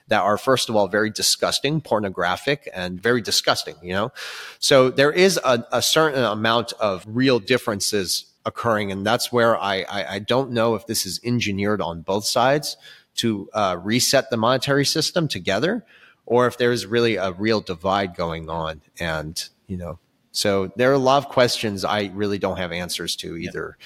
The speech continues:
Speaker 1: but I can get an idea, maybe.
Speaker 2: Yeah. Fascinating.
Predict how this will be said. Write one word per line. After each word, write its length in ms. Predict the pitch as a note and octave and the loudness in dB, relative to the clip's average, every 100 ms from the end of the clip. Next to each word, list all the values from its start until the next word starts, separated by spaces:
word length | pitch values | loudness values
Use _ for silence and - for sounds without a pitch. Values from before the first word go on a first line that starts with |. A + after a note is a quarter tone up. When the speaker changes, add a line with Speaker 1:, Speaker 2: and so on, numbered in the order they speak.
| - _ - | -20 _ -2
Speaker 1:
but 160 | F#2 F#2 | 0 2
I 100 | A2 | -2
can 220 | - G#2+ | -2 -2
get 180 | G#2+ G#2 | 2 2
an 100 | F#2+ | 2
idea, 540 | F2+ F2 F2+ D#2+ D2+ - - | -4 -4 -4 -2 -4 -6 -6
maybe. 420 | F2+ E2 - - - | -4 -4 -10 -18 -20
Speaker 2:
Yeah. 140 | F#2 - _ | -20 -20 _
Fascinating. 960 | - A#2+ B2+ - G#2+ F#2+ F#2 F#2+ F#2 | -6 -4 -4 -8 -12 -10 -10 -8 -10